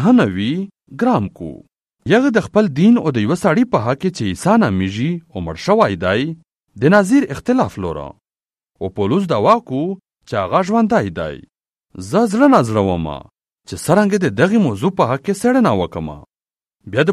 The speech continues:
پولس نه مې پوښتنه وکړله چې «آیا ته غواړې چې یروشلم ته لوړ شې او ولته د معامله وڅېړله شي؟»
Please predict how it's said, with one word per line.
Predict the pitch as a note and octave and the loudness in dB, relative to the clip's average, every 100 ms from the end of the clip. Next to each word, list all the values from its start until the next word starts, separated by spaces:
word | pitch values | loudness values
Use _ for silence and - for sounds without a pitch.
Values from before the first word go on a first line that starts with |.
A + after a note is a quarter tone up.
| - | 0
پولس | C3+ A3+ C#4 | -2 0 0
نه | |
مې | G#3+ A#3+ | -2 -2
پوښتنه | A#3+ - C#4+ | -4 0 2
وکړله | D#3 G2+ F#2 E2 C#2+ - _ _ _ _ - | 2 0 -6 -8 -10 -14 _ _ _ _ -12
چې | - | -6
«آیا | A2+ F3 G3+ | 0 2 2
ته | A3 | -2
غواړې | C3+ A2+ G3+ | -2 0 0
چې | A3 F3 | 0 -2
یروشلم | G#2 F2 C#3 G3 | -2 -4 -4 -4
ته | D#3 | -4
لوړ | F#2+ A2 - | -4 -6 -6
شې | F3+ A3 A3+ _ _ _ _ - | -4 -6 -10 _ _ _ _ -6
او | A#2 | 0
ولته | F#3+ A#3+ G#3 | 2 2 2
د | F#3+ | 2
معامله | F#3 A2+ G2+ F#3 | 2 0 2 0
وڅېړله | C#3 - F#3+ A3+ A#3+ | 0 -2 0 0 -2
شي؟» | - B3 | -4 -4